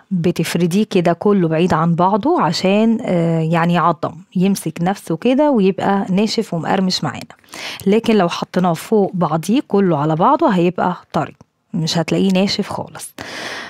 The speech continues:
بعد ما ينشف، لو عايزة بقى تحفظيه، طريقة حفظه ازاي؟ يا إما في كيس بلاستيك وتقفلي عليه، وقت الاستخدام بتقومي فاتحاه وتشتغلي عادي خالص. شايفين جميل ازاي؟ يعني تحفة،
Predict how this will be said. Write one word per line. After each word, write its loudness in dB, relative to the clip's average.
بعد 6
ما 6
ينشف، 2
لو 4
عايزة 4
بقى 2
تحفظيه، 0
طريقة 2
حفظه 0
ازاي؟ 2
يا 4
إما 0
في -2
كيس -4
بلاستيك 0
وتقفلي 2
عليه، 4
وقت 2
الاستخدام 0
بتقومي 2
فاتحاه 0
وتشتغلي 2
عادي 0
خالص. 0
شايفين 2
جميل 4
ازاي؟ 2
يعني 2
تحفة، -2